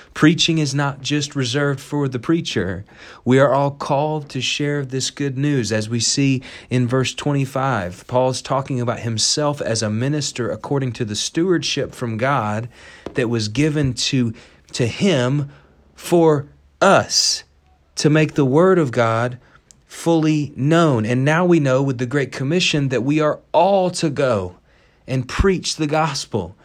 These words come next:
to go and make disciples of all nations and baptize them in the name of the Father, the Son, and the Holy Spirit, th-, teaching them to observe all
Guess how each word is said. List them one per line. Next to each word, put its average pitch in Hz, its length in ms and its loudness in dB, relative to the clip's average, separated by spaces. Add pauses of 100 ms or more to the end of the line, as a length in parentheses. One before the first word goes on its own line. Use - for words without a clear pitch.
(380)
to 139 120 -2
go 156 300 2
and 139 180 0
make 165 320 -2
disciples 143 1040 -2 (240)
of 127 140 -2
all 156 140 4
nations 143 720 0
and 98 240 -8
baptize 143 760 -4
them 113 160 -8
in 107 80 -6
the 113 60 -6
name 131 140 -6
of 123 60 -6
the 113 80 -8
Father, 139 480 -4
the 117 100 -8
Son, 135 480 -6 (440)
and 120 60 -10
the 123 80 -6
Holy 139 300 -2
Spirit, 143 420 0
th-, - 200 -8
teaching 180 440 -2
them 156 120 0
to 147 160 -4
observe 139 560 -2
all 139 480 -2